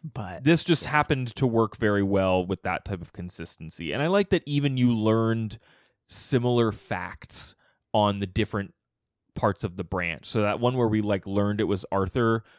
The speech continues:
Speaker 2: was, like, either we talked to him and learned that he was king, or we saw him stand up at the feast, which was the nary-, the very next choice, and we still learned
Speaker 1: Yeah,
Speaker 2: the
Speaker 1: he also was
Speaker 2: information.
Speaker 1: the king. He never turned out to be,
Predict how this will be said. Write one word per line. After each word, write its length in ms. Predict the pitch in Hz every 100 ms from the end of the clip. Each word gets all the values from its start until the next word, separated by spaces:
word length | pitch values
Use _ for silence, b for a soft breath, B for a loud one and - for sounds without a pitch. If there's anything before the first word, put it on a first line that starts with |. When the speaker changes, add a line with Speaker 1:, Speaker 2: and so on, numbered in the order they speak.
| b
Speaker 2:
was, 160 | 101
like, 300 | 95 92 92 -
either 280 | - 113 110
we 200 | 104 104
talked 480 | - - 165 - -
to 80 | 113
him 460 | 101 98 98 101 98 _ _ _ _ -
and 400 | 98 95 92 90
learned 260 | 95 98 92
that 100 | 90
he 120 | 101
was 160 | 90
king, 480 | - 104 92 90 90 - _ _ -
or 220 | 117 113 104
we 120 | 101
saw 300 | - 113 101
him 180 | 104 92
stand 300 | - 101 98
up 100 | 92
at 80 | 90
the 80 |
feast, 360 | 87 - 98 -
which 120 | 95
was 140 | 101 90
the 80 | 95
nary-, 240 | 92 98 _
the 80 | 101
very 220 | 104 104
next 220 | 95 -
choice, 420 | - 90 - - -
and 80 | 95
we 60 | 90
still 340 | - 101 92
learned 160 | 95 95
Speaker 1:
Yeah, 120 | 107
Speaker 2:
the 80 | 92
Speaker 1:
he 140 | 87 127
also 200 | 120 127
was 0 |
Speaker 2:
information. 260 | 117 117
Speaker 1:
the 60 | 123
king. 200 | 147 135
He 100 | 160
never 240 | 165 165 165
turned 240 | 170 139
out 160 | 127 117
to 80 |
be, 400 | 120 127 117 117